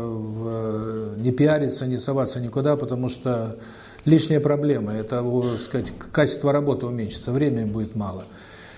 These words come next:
Поэтому постоянный монолог, он приводит к тому, что возникает ощущение полной правоты и могут возникнуть проблемы.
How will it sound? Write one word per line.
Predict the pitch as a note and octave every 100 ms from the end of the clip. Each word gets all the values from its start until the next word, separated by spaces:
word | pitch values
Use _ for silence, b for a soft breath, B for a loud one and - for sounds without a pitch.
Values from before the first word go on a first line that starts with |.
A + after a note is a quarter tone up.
| B
Поэтому | C#3+ C#3+ C#3+ C#3+
постоянный | C#3+ C#3 - D3+ D3
монолог, | C#3+ C#3+ C#3+ D3+ F3 -
он | C#3+ B2
приводит | C#3 C#3+ C#3+ -
к |
тому, | C#3 C#3
что | C#3 - C3+ C3
возникает | B2 A#2+ A#2 C3 D3 C3
ощущение | B2+ - C#3 C3
полной | B2+ C#3+ C3+
правоты | B2+ C3+ C3 C3+ E3 C#3 A#2+
и | A2+
могут | A2 C3 B2+ B2+
возникнуть | B2 B2+ B2 A#2+
проблемы. | B2+ B2+ A2 F2 F2